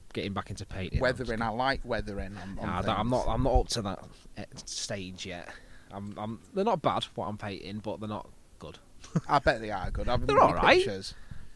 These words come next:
Speaker 1: No, no.
Speaker 2: Is it like, um,
Speaker 1: <laughs>
Speaker 2: what sort of, do them like you get Space Warhammer?
Speaker 1: Yes, forty K, Warhammer forty K. So the, the,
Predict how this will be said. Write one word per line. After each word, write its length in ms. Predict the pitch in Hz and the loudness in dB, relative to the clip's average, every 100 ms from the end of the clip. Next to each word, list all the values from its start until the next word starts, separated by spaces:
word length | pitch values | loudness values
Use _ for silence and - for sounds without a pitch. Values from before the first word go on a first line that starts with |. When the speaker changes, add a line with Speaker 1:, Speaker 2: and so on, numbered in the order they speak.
| 143 143 | 0 4
Speaker 1:
No, 880 | 139 143 135 131 135 131 131 131 117 | 4 4 4 4 2 2 2 2 0
no. 100 | 82 - - - - - - - - - - | -4 -6 -20 -20 -20 -20 -20 -20 -20 -16 -6
Speaker 2:
Is 140 | 123 | -2
it 120 | 123 120 | 0 2
like, 460 | 123 117 - - | 2 2 0 6
um, 380 | 131 127 113 107 | 6 6 2 -2
Speaker 1:
<laughs> 40 | 139 | 0
Speaker 2:
what 180 | 143 - | 0 4
sort 200 | 147 131 | 4 4
of, 160 | 131 - - - - - | 0 -10 -20 -20 -20 0
do 160 | - 151 | 6 8
them 120 | 156 | 8
like 140 | 156 117 | 2 0
you 60 | |
get 160 | 156 - | -2 -2
Space 480 | - - 147 139 - | 0 4 4 2 0
Warhammer? 560 | 113 104 101 95 92 - - | 0 0 -4 -8 -10 -14 -2
Speaker 1:
Yes, 420 | 123 117 104 - | 4 6 6 4
forty 280 | - 131 98 | 4 4 4
K, 280 | 104 98 87 | 2 0 0
Warhammer 260 | 107 101 95 | -2 0 0
forty 220 | 107 73 | -2 -2
K. 180 | - 92 | -2 -2
So 220 | - 101 120 | 0 -2 2
the, 300 | 117 113 90 | 4 4 2
the, 300 | 123 120 | 2 2